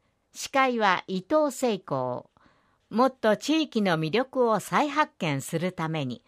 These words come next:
をテーマに、有識者と都議会議員が討論します。お問い合わせは議会局広報課まで。電話零三五三二零の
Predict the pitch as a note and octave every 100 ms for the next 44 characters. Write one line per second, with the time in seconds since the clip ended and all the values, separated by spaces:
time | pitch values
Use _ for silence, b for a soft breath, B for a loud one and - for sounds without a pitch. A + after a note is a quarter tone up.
0 | - C#4 - C4+ A3+ E3 C#3+ C3+ - B
1 | B - G#3 C#4 - - C4 G#3 F3+ C#3+
2 | C3+ - b - F#3+ D4 - C#4 C4+ G#3+
3 | B3+ A#3 F3+ B2+ B2+ G#3+ G3+ C#3 B2+ B2
4 | - C#3+ - - - b b b b A3+
5 | D#4 D#4 C4+ B3+ A#3+ G#3 F#3+ F#3 B B
6 | D#3 G#3 C#4+ D4 B3 C#3+ B2+ - - F3
7 | A3+ A3+ G3 F3+ D#3 D3 C3 A#2+ - b
8 | b b D3+ A#3 A3+ G3 D#3+ - D#3+ A3
9 | - F#3+ C#3+ B2 b b b E3 A3+ C#4+
10 | D#4 - C#4+ A#3+ E3 C#3+ F3+ A3+ A3+ G3+
11 | F3+ C#3+ B2 C3+ D#3